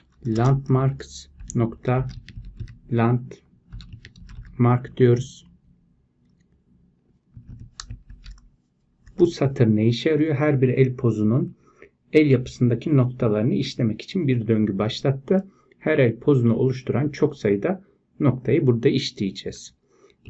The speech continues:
X eşittir hand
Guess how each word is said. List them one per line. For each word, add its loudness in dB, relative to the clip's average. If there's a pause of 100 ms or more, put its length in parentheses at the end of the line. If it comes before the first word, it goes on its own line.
(140)
X -8
eşittir 0 (1800)
hand 2